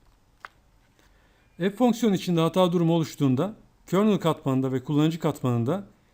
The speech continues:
işletim sistemi kodları işletim sistemi tarafından devreye sokulur. Bu fonksiyonlar ve etkileşimleri ciddi bir tersine mühendislik ve Windows mimarisi bilgisi gerektiriyor. Bu bölümü özet olarak geçeceğiz.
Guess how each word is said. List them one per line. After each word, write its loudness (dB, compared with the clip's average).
işletim -4
sistemi -2
kodları -2
işletim -6
sistemi -4
tarafından 0
devreye 2
sokulur. -8
Bu -4
fonksiyonlar 0
ve 0
etkileşimleri 0
ciddi -4
bir -6
tersine -4
mühendislik -2
ve -2
Windows 0
mimarisi 0
bilgisi -4
gerektiriyor. -6
Bu -2
bölümü 6
özet -2
olarak 0
geçeceğiz. -10